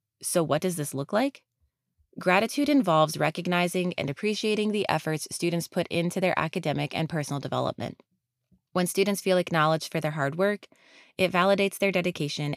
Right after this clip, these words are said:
and reinforces a sense of achievement. This recognition serves as a powerful motivator that empowers them to continue investing effort in their pursuits,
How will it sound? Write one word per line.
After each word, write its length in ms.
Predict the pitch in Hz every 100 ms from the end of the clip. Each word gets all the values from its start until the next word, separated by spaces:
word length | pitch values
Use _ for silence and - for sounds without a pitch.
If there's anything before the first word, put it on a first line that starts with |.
| -
and 220 | 175 160
reinforces 680 | 185 196 180 147 151 151 151
a 60 | -
sense 300 | - 135 139
of 80 | 143
achievement. 580 | 139 165 156 156 - - _ _ _ _
This 220 | 196 -
recognition 680 | 180 165 - 143 - 170 185 - - -
serves 280 | - 185 180
as 100 | 180
a 60 | 165
powerful 460 | - 202 220 208
motivator 600 | 214 240 156 143 139 143
that 120 | 170 165
empowers 600 | 175 - 175 196 208 -
them 240 | 165 160
to 120 | 160
continue 580 | - 147 - 214 220 226 -
investing 800 | 190 190 - 156 147 - 156 151
effort 380 | 143 - 143 - -
in 160 | 147
their 140 | 139 139
pursuits, 720 | - 139 - - - -